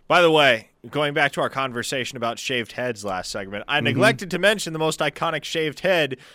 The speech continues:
Speaker 1: in the state of Oklahoma, that of our own Teddy Lehman.
Speaker 2: Teddy, yes,
Speaker 1: That is a
Speaker 2: see,
Speaker 1: man that pulls off the
Speaker 2: Teddy
Speaker 1: shaved
Speaker 2: pulls
Speaker 1: head.
Speaker 2: it off, man. He does.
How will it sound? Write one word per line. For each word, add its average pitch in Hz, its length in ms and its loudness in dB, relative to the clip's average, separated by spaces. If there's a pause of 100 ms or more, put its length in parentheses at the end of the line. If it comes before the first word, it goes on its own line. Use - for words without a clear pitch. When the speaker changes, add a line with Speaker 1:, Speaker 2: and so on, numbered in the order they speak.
(140)
Speaker 1:
in 156 120 -8
the 139 80 -2
state 160 180 0
of 143 80 -2
Oklahoma, 151 600 4
that 143 200 2
of 143 80 -2
our 135 160 2
own 131 140 -2
Teddy 123 240 -6
Lehman. 120 340 -4 (300)
Speaker 2:
Teddy, 175 300 6 (100)
yes, 156 200 4
Speaker 1:
That 220 120 10
is 226 120 6
a 220 60 6
Speaker 2:
see, 226 60 6
Speaker 1:
man 190 260 10
that 165 140 2
pulls 160 260 2
off 143 140 6
the - 60 -6
Speaker 2:
Teddy 180 260 8
Speaker 1:
shaved 214 100 2
Speaker 2:
pulls 196 280 6
Speaker 1:
head. 196 60 6
Speaker 2:
it 208 40 8
off, 226 280 6
man. 185 520 6
He 175 120 0
does. 240 640 4